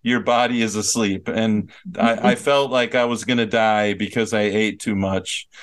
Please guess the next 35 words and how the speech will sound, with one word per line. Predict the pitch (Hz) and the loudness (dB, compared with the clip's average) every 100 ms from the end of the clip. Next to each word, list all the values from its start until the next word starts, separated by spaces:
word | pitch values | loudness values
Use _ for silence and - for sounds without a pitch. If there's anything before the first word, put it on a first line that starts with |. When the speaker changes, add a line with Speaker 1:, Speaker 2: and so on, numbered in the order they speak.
| - _ | -14 _
Speaker 1:
And, | - 104 104 98 | -4 -2 0 0
uh, | 107 107 104 98 92 - | 0 2 0 -2 -4 -8
but | - 110 110 | -2 0 0
it | - 123 | -2 -2
was | 110 101 | -2 -2
wonderful. | 104 101 92 98 92 87 | 0 -2 -2 -4 -4 -6
So | - - 113 107 101 98 - - | -8 -4 0 0 0 -2 -4 -4
I, | 107 110 110 104 - _ _ - | 0 0 0 -2 -8 _ _ -2
I | 110 110 | 0 0
very | 101 120 123 117 | 0 2 2 2
much | 117 113 - 107 | 2 0 -2 0
miss, | 107 107 - - - | 0 0 -2 -4 -4
uh, | 98 98 98 98 - - | -2 2 2 0 -2 -2
my | 107 101 | 0 0
big | 113 104 | -2 -4
family | - 110 107 104 98 | -2 -2 0 0 -2
get-togethers | 104 101 104 98 98 95 95 - | -2 -4 -4 -2 0 0 -2 -2
for | 98 95 | -4 -2
Thanksgiving. | 98 95 - 107 101 90 90 85 | -4 -4 -4 -4 -4 -4 -6 -6
So, | - 98 98 92 - - - - - - | -4 -2 -2 -4 -8 -20 -20 -20 -16 -4
um, | 98 98 98 101 - | -2 0 0 -2 -4
yeah, | - 196 | -2 0
that's | 151 165 | 0 -2
the | - | -2
sad | - 175 165 139 | 0 2 0 0
part | 165 147 | 0 0
about | 117 120 123 | 2 0 0
living | 127 123 | 0 0
in | 117 110 | 0 0
Korea | 123 110 104 98 | 0 0 2 0
is | 95 | 0
I, | 104 104 104 | 0 0 0
I | 104 | -2
don't, | 92 113 110 101 - - | 0 0 0 -2 -6 -2
uh, | 104 101 98 | 0 2 -2